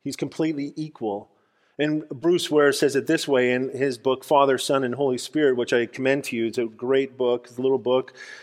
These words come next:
uh, but it's a good one on who he is. And it says this, he says this, Bruce Ware says this, "It is nothing short of remarkable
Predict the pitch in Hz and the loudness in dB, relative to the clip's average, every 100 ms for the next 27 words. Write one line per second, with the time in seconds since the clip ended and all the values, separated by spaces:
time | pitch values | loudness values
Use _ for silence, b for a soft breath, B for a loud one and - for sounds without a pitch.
0 | B - 117 117 113 113 117 117 - 107 | B -2 2 2 2 0 0 0 -2 -4
1 | - 131 123 120 113 123 117 113 101 127 | -6 -4 0 0 -2 0 0 0 -4 -6
2 | 117 - 110 110 127 123 113 117 113 147 | -6 -6 -6 -2 0 0 0 -4 -2 0
3 | 120 117 127 117 - - b b b b | 2 2 2 0 -4 -16 b b b b
4 | b b b b b _ _ _ B B | b b b b b _ _ _ B B
5 | B - 151 131 107 110 110 131 123 117 | B -6 -2 0 0 0 -2 -4 -2 0
6 | 120 120 104 110 - 123 120 135 151 - | 0 0 0 0 0 0 0 2 2 4
7 | 170 - 160 147 139 117 117 120 127 147 | -2 0 2 2 2 -2 -4 2 4 4
8 | - 120 101 101 135 | 2 0 0 -2 -6